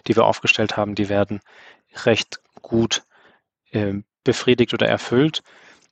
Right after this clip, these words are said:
Wobei ich dazu sagen muss, äh, trotz allem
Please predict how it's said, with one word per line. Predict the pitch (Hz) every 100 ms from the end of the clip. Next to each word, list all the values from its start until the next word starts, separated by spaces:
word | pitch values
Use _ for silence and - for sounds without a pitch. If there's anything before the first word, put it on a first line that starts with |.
| _
Wobei | - 120 127
ich | 139
dazu | - 120 131
sagen | 123 120 123
muss, | 123 117 - _ _ _ _ _ _ _ _ _ _
äh, | 117
trotz | - - 117
allem | - 143 143 117 107